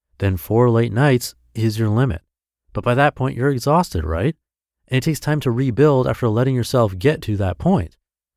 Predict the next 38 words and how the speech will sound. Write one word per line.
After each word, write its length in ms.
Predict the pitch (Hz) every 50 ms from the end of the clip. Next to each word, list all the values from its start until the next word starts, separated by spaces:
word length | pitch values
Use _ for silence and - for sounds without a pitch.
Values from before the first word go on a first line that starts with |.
| _ _ _
That 120 | 123 127
means 200 | 127 131 123 113
you 80 | 110 104
need 220 | 110 127 147 147
to 80 | 156 135
set 240 | - 151 135 -
your 80 | 127 113
boundary 460 | 110 110 117 123 117 113 113 113 -
at 160 | - 113 120
a 60 | 120 107
point 300 | - 117 113 117 120 -
that 160 | 110 101 -
protects 480 | - 90 - - - 165 160 - -
you 220 | 135 120 113 110 - _ _ _ _ -
before 560 | - 135 123 - - - - 131 139 151 151 139
you 140 | 113 101
reach 280 | 87 82 82 80 - -
exhaustion. 560 | 85 - - 80 78 78 - - 85 85 85 - _ _ _ _ _ _ _ _ _ _ _
A 80 | 110 -
person 260 | 113 110 - 117 104
who 80 | 98 92
breaks 460 | 87 101 101 104 98 - - - -
after 340 | 104 98 95 - - 101 95
four 360 | - - - 95 98 104 101
late 200 | 98 104 107 104
nights 240 | 92 98 104 - 110
in 60 | 101
a 80 | 95
row 320 | 90 90 92 101 143 170 - _ _ _ _ _ _ _ _
might 180 | 87 82 85 80
decide 360 | 95 - - 98 95 98 95
to 80 | 98 -
set 260 | - - 98 98 -
their 160 | 107 104 104
boundary 500 | 85 90 90 92 104 95 101 110 117 123
at 200 | 113 127 123 -
three 260 | - 107 117 156 170
nights, 480 | 135 92 82 82 - - - - -